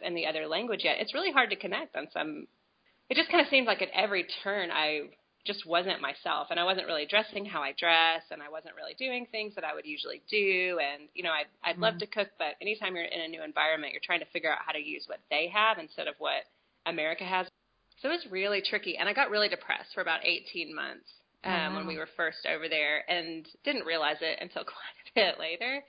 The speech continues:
Speaker 1: And then from there, like, things improved, but they never really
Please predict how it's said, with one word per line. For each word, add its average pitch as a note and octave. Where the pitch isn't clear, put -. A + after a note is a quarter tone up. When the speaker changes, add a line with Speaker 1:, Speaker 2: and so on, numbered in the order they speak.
Speaker 1:
And G3+
then F3+
from D4
there, G#4
like, A#3
things B3+
improved, F#3+
but F#3
they F3
never E3+
really D3